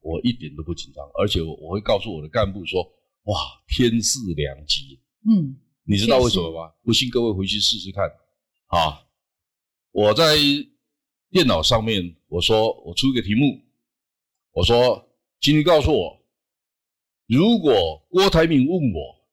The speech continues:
Speaker 1: 他要到印度生产智慧，为苹果生产智慧型手机，请你给我一个最好的策略建议。”啊，Chat G P T上面的答复是说：“很抱歉，我们二零二一年九月以前都没有这个资料。”
Speaker 2: 对，我只是一个大型语言模型。
Speaker 1: 好。
Speaker 2: 哎，对。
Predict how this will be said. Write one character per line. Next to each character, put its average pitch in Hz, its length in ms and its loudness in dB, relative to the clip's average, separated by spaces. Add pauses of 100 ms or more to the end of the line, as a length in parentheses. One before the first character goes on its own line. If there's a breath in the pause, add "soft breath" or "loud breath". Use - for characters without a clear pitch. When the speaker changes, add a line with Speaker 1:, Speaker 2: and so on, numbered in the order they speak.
(460)
Speaker 1:
他 143 100 2
要 147 120 4
到 151 180 2
印 185 280 0
度 117 240 -6 (440)
生 160 260 0
产 101 160 0
智 170 160 0
慧， 139 320 2
为 160 180 4
苹 165 240 0
果 143 120 2
生 143 200 -2
产 98 160 -4
智 165 120 -2
慧 139 140 4
型 107 200 -4
手 98 180 -10
机， 101 220 -4
请 120 180 0
你 117 100 0
给 110 100 -2
我 104 180 0
一 104 40 -8
个 104 120 -4
最 117 180 -4
好 78 100 -8
的 85 120 -10
策 160 200 0
略 123 140 0
建 113 200 -2
议。” 110 120 -8 (840)
啊 80 300 -2 (380)
，Chat 151 160 0
G 151 80 -4
P 147 140 -6
T 135 40 -8
上 131 140 2
面 120 80 2
的 113 60 -2
答 101 200 0
复 120 100 -10
是 104 120 -4
说 107 280 -2
：“很 120 80 0
抱 160 140 4
歉， 170 340 2
我 107 120 0
们 240 140 0
二 180 120 6
零 147 160 0
二 180 100 2
一 160 120 2
年 135 180 2
九 120 240 0
月 160 100 4
以 107 60 0
前 98 160 -4
都 127 140 -2
没 127 100 0
有 107 80 0
这 107 80 -8
个 104 100 -6
资 107 160 -8
料。” 113 140 2 (240)
Speaker 2:
对， 185 260 -4 (240)
我 294 140 0
只 269 140 -2
是 285 120 -2
一 285 40 -2
个 262 100 -2
大 269 160 0
型 220 180 4
语 202 100 6
言 185 140 4
模 190 220 2
型。 160 380 -4
Speaker 1:
好。 180 160 2
Speaker 2:
哎， 180 160 2
对。 165 340 -6